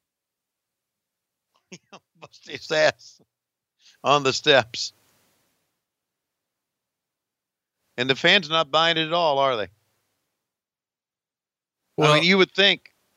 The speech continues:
Speaker 2: i-, in,
Speaker 1: that would
Speaker 2: in fairness, if, if you're gonna, when they first brought back the Warrior, they brought him back in a Nitro in Connecticut. Now the Warrior is in Winston-Salem.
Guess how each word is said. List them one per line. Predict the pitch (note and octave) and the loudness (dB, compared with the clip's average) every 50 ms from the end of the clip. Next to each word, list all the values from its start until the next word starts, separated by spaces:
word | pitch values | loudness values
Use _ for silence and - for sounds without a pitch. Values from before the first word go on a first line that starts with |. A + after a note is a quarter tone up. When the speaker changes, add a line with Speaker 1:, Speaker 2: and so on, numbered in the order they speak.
| _ _ _ - | _ _ _ 0
Speaker 2:
i-, | D3 D#3+ | 0 0
in, | - - E3 | 0 0 0
Speaker 1:
that | D3 D3 D3 C#3+ C3+ | 2 2 2 0 0
would | C#3 C#3+ | 0 0
Speaker 2:
in | C#3+ C3+ | 0 0
fairness, | - - D#3 C#3+ C#3 A#2+ G#2+ G2 G2+ G#2 - - - - | 2 2 2 4 4 2 2 0 -4 -4 -6 -8 -6 -2
if, | B2 B2+ A2+ - - - | -2 -2 -2 -2 -4 -6
if | A#2+ - - | -4 -2 0
you're | B2 A#2 | 0 2
gonna, | C3+ D#3 D#3+ D3+ B2+ - | 2 2 2 2 0 0
when | C3 C#3 C#3+ | 0 0 2
they | C3+ C3 B2 | 2 2 0
first | A2 - F3 F#3 E3 - - | 2 2 0 0 0 -2 0
brought | E3+ D3 C3+ B2 | 0 2 2 2
back | C3+ C3 C3 B2 - | 2 0 0 0 -2
the | - A2 | -4 -4
Warrior, | G2+ G2 G2 G2 G2 F#2+ F#2+ F#2 F#2+ G#2 | -2 -2 -2 0 0 0 0 0 0 2
they | A2 G#2+ | 2 2
brought | G2+ G2+ A#2 A#2+ B2 B2+ | 2 4 4 4 4 2
him | A#2+ A2+ | 2 2
back | A2 G#2+ G#2+ G#2+ G#2 F#2+ - - - _ _ _ _ _ _ _ _ _ _ _ _ _ _ - | 2 2 2 2 0 -2 -4 -10 -18 _ _ _ _ _ _ _ _ _ _ _ _ _ _ -4
in | A#2 A2 | -2 0
a | G#2 | 0
Nitro | G#2 G#2+ A2+ A#2+ A#2 - - A#2+ A2 G#2+ | 2 2 0 0 -2 -2 0 2 2 2
in | G#2 F#2 | 0 -2
Connecticut. | - - G#2+ G#2 A2 B2 A#2 G#2 - - F2 - - _ _ _ _ _ _ _ _ _ _ _ _ _ _ _ _ _ _ _ _ _ _ _ _ _ _ _ _ _ _ _ _ _ _ _ _ _ _ _ _ _ _ _ _ _ _ _ _ _ _ _ _ - | -2 -2 0 2 2 2 2 0 -2 -4 -10 -12 -12 _ _ _ _ _ _ _ _ _ _ _ _ _ _ _ _ _ _ _ _ _ _ _ _ _ _ _ _ _ _ _ _ _ _ _ _ _ _ _ _ _ _ _ _ _ _ _ _ _ _ _ _ -2
Now | A#2 C#3 E3 F#3 | 0 2 2 2
the | F3+ E3 D3+ | 2 0 0
Warrior | C#3 C#3+ D3+ D3+ D3+ C#3+ C#3 C#3 C#3 | 2 2 2 2 2 0 0 0 0
is | A2+ B2+ C3 A2+ B2 | 0 -2 -2 0 0
in | C3 A#2+ A2+ A2 | 0 0 0 0
Winston-Salem. | A#2 B2+ C3+ B2 - - B2 A#2+ A2 - - G#2+ G2+ G2 F#2 F#2 E2+ E2 F2+ F2+ | 2 2 0 0 -2 -2 0 0 0 2 2 0 2 2 0 -2 -2 -4 -6 -10